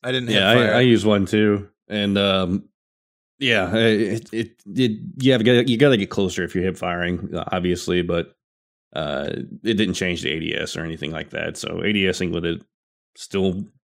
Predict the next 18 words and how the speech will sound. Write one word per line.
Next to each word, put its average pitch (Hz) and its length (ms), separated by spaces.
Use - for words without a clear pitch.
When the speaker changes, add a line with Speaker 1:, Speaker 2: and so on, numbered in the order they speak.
Speaker 2:
<laughs> - 240
pretty 127 240
oppressive. 110 540
So 92 200
if 90 80
you 101 100
do 110 260
A 107 80
D 104 160
S 107 100
all 95 120
the 87 140
time 90 200
with 90 100
it, 90 120
have 104 160
fun. 110 480
<laughs> - 40